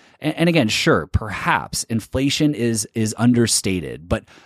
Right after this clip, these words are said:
uh, I'd urge you to be skeptical of this shadow inflation methodology in particular,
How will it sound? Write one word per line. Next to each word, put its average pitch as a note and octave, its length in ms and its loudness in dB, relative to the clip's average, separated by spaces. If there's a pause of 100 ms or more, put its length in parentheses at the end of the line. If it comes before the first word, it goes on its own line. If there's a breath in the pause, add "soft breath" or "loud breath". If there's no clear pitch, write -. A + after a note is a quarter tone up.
(140 soft breath)
uh, F#2 260 0
I'd C3+ 260 2
urge C3+ 320 4
you G#2 80 2
to G2 80 0
be G#2 100 0
skeptical F#2+ 720 0
of F2+ 380 -2
this G2 420 -2
shadow A#2 540 0
inflation G2+ 560 -2
methodology G#2 640 0
in F2+ 100 -4
particular, G2 640 2